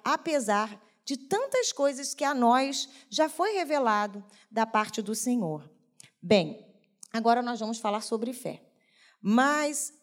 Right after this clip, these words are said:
antes de falar sobre fé, a gente vai começar dizendo o que não é fé. A gente vai trabalhar por aí, tá?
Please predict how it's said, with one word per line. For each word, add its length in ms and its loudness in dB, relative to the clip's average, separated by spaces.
antes 420 4
de 100 0
falar 400 4
sobre 360 2
fé, 580 6
a 80 0
gente 240 2
vai 120 2
começar 540 0
dizendo 420 -4
o 20 -8
que 180 -4
não 580 6
é 140 2
fé. 400 -10
A 60 -12
gente 160 -6
vai 120 2
trabalhar 420 0
por 180 -4
aí, 160 -4
tá? 260 -8